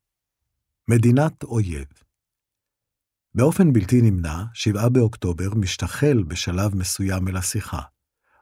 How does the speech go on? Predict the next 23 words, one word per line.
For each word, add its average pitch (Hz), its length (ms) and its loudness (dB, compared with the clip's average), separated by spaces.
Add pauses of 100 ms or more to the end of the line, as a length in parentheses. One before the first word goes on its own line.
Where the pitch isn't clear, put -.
וולך 151 300 0
מספר 107 520 -2
שבחודש 139 600 -2
שעבר, 90 400 -4 (520)
כשישב 110 560 -4
וצפה 117 400 -2
בסרטו 98 560 -4
בפסטיבל 90 560 -6
רוטרדם, 87 640 -4 (560)
הצטמרר 104 640 -4
מסצנה 104 720 -2 (440)
שבה 104 380 -4 (120)
רואים 104 380 -2
גברתן 107 760 0
משליך 113 520 -4
את 90 60 -4
בן 104 280 -2
דמותו 104 560 -4 (360)
מבר 117 340 0
תל 113 220 -2
אביבי 110 460 0
אל 98 80 -2
הרחוב. 101 480 -2